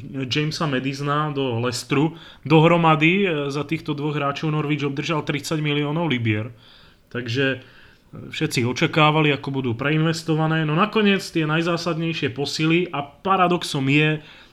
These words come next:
že väčšina bola teda zadarmo. Zadarmo prišiel Tim Krul,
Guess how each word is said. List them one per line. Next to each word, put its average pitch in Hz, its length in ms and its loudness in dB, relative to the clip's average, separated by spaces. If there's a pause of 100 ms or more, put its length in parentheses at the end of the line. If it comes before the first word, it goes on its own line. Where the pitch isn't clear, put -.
že 127 240 0
väčšina 170 460 0
bola 151 260 2
teda 147 220 -2
zadarmo. 127 580 0 (380)
Zadarmo 180 520 6
prišiel 160 440 0
Tim 151 200 4
Krul, 139 520 2